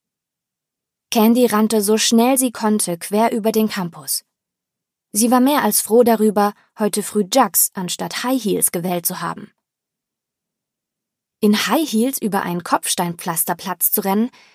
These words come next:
hätte mindestens einen gebrochenen Knochen zur Folge gehabt. Klatschnass und durchfroren kam sie schließlich in ihrer neuen Bleibe an. Hier konnte nur noch eine heiße Dusche helfen.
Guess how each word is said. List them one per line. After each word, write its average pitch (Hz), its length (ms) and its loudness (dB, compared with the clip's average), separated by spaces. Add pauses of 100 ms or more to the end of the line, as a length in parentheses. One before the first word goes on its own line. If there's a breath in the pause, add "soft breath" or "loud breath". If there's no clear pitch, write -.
(180 soft breath)
hätte 240 240 2
mindestens 285 640 2
einen 226 260 0
gebrochenen 208 600 -2
Knochen 190 400 -2
zur 165 120 -6
Folge 170 340 -8
gehabt. 160 460 -12 (1160)
Klatschnass 220 880 -2
und 208 300 -4
durchfroren 247 760 0 (320 loud breath)
kam 285 240 -2
sie 285 120 0
schließlich 240 480 -2
in 226 120 -2
ihrer 202 220 -2
neuen 185 340 0
Bleibe 180 400 -4
an. - 240 -16 (1700)
Hier 294 280 -2
konnte 226 320 2
nur 240 160 4
noch 269 140 2
eine 226 300 2
heiße 220 280 0
Dusche 214 340 -2
helfen. 165 540 -12